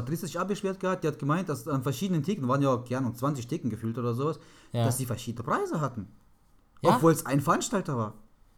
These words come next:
Speaker 1: Also,
Speaker 2: Das
Speaker 1: was die
Speaker 2: macht
Speaker 1: Getränke
Speaker 2: keinen Sinn.
Speaker 1: Ja, aber das
Speaker 2: Äh, war das so?
Speaker 1: Die
Speaker 2: Ich
Speaker 1: hat
Speaker 2: weiß,
Speaker 1: sich,
Speaker 2: ich hab
Speaker 1: die hat
Speaker 2: nur
Speaker 1: sich
Speaker 2: an, an,
Speaker 1: drüber
Speaker 2: an,
Speaker 1: beschwert.
Speaker 2: ich hab ja nur als
Speaker 1: Das
Speaker 2: erster
Speaker 1: sind
Speaker 2: gekauft,
Speaker 1: immer wieder,
Speaker 2: das
Speaker 1: die haben
Speaker 2: zweite
Speaker 1: ja
Speaker 2: hat's aber
Speaker 1: immer
Speaker 2: nicht
Speaker 1: wieder
Speaker 2: so
Speaker 1: die, das
Speaker 2: geholt.
Speaker 1: Gleiche bestellt, aber in verschiedenen Theken und die haben unterschiedlich bezahlt.
Speaker 2: Boah, das ist, äh, das geht gar nicht.
Speaker 1: Das
Speaker 2: Ja,
Speaker 1: war
Speaker 2: also
Speaker 1: so.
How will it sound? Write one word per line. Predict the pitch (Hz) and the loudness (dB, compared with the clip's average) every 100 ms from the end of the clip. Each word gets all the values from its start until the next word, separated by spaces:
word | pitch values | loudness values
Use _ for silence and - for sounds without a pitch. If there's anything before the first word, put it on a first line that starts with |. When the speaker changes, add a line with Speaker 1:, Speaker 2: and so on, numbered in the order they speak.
| _ _ _ - | _ _ _ -6
Speaker 1:
Also, | 135 | -2
Speaker 2:
Das | 135 | 0
Speaker 1:
was | 117 | 2
die | |
Speaker 2:
macht | 127 120 | 0 2
Speaker 1:
Getränke | 143 143 | 4 4
Speaker 2:
keinen | 185 175 | 2 -2
Sinn. | 160 120 | -4 -2
Speaker 1:
Ja, | 107 226 | 0 0
aber | 220 127 - - - | -2 -4 -8 -16 -8
das | 117 | -4
Speaker 2:
Äh, | 123 | -2
war | 117 156 | 2 4
das | 262 - | 4 4
so? | 349 370 - - _ - | 4 2 -4 -20 _ -6
Speaker 1:
Die | |
Speaker 2:
Ich | 117 | -4
Speaker 1:
hat | 110 | 2
Speaker 2:
weiß, | 170 185 | 2 2
Speaker 1:
sich, | 143 | -2
Speaker 2:
ich | 156 | -4
hab | - 170 | -4 0
Speaker 1:
die | |
hat | - | 2
Speaker 2:
nur | 208 | 4
Speaker 1:
sich | 196 | 4
Speaker 2:
an, | 185 185 | 2 0
an, | 175 | 0
Speaker 1:
drüber | 170 | 2
Speaker 2:
an, | 143 | 2
Speaker 1:
beschwert. | 208 160 453 123 - - - | 2 0 0 -2 -8 -20 -20
Speaker 2:
ich | - 156 | -4 -2
hab | |
ja | 160 | 0
nur | 151 143 | 0 0
als | - 120 | -4 -8
Speaker 1:
Das | |
Speaker 2:
erster | - 143 143 | -2 2 2
Speaker 1:
sind | 233 | 2
Speaker 2:
gekauft, | 226 277 | 6 8
Speaker 1:
immer | |
wieder, | 277 247 | 8 6
Speaker 2:
das | |
Speaker 1:
die | 165 | 6
haben | - | 8
Speaker 2:
zweite | - | 8
Speaker 1:
ja | |
Speaker 2:
hat's | 226 | 6
aber | 262 | 6
Speaker 1:
immer | |
Speaker 2:
nicht | - | 6
Speaker 1:
wieder | 262 | 2
Speaker 2:
so | |
Speaker 1:
die, | 120 107 | 0 2
das | |
Speaker 2:
geholt. | 175 - | 0 2
Speaker 1:
Gleiche | 180 233 240 | 0 0 0
bestellt, | 269 - 302 233 | -2 -2 -6 -2
aber | 175 | -2
in | |
verschiedenen | 170 156 185 | -2 -2 -2
Theken | 160 262 202 | -2 -2 -2
und | 160 | -2
die | 139 | 0
haben | 135 | 0
unterschiedlich | 143 143 147 120 214 - | 0 0 2 -2 -8 -14
bezahlt. | 254 339 220 - - - - _ - _ - - - - - | -12 -10 -8 -10 -16 -20 -20 _ -20 _ -20 -20 -20 -20 -12
Speaker 2:
Boah, | - 117 110 117 | -4 -2 -2 -8
das | 101 - | -10 -8
ist, | 123 - | -8 -6
äh, | 113 | -6
das | 120 120 - - | -4 -6 -10 -10
geht | 139 - - | -12 -12 -10
gar | 104 113 | -6 -4
nicht. | 113 | -4
Speaker 1:
Das | |
Speaker 2:
Ja, | 120 | -2
Speaker 1:
war | 104 | -2
Speaker 2:
also | 185 | -2
Speaker 1:
so. | 170 175 | -4 -8